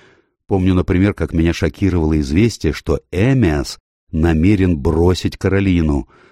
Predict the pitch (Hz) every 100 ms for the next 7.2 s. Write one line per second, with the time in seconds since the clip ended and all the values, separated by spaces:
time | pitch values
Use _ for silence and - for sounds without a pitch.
0 | _ _ - 71 73 92 - - 80 90
1 | 110 98 95 - 87 71 80 131 147 117
2 | 92 82 73 71 71 69 73 95 113 95
3 | 82 73 85 110 95 82 76 - 95 107
4 | 85 82 _ _ _ _ _ _ _ -
5 | 73 - 80 90 78 62 - _ _ _
6 | _ _ _ 85 95 - 143 - 135 127
7 | 117